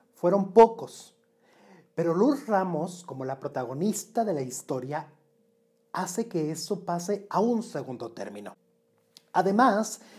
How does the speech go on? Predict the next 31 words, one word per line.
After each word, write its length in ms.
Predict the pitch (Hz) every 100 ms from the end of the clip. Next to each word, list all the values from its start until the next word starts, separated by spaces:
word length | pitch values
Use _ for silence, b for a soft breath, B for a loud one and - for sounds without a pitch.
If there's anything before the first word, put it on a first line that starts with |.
| B
es 140 | 170
una 180 | 208 202
serie 400 | 196 214 190 190
no 180 | 185 190
tan 180 | 220 220
condescendiente 1000 | 196 170 160 151 139 135 247 240 233 -
con 140 | 127
el 100 | 123
personaje 500 | 131 - 127 120 123
que 140 | -
vemos, 480 | 104 120 123 101 - -
con 140 | 127
el 100 | 120
personaje 440 | 123 123 135 135 147
en 80 | 165
cuestión, 580 | 135 - 226 214 - - b b b
entiéndase 560 | - - 131 143 143 117
Jenny 240 | 131 139 135
Rivera. 520 | 127 151 185 - - - b b b
La 60 | -
historia 320 | 139 202 220
que 100 | 226
seguramente 600 | - 180 202 202 196 196
preparan 400 | 170 151 175 180
los 160 | 175 143
Rivera 440 | 143 170 190 180 B B B
será, 560 | - - 165 170 175 180
mm, 800 | 180 - - 180 180 175 175 175 175
mucho 280 | 185 185 185
más 220 | 160 135
light 560 | 135 135 175 208 226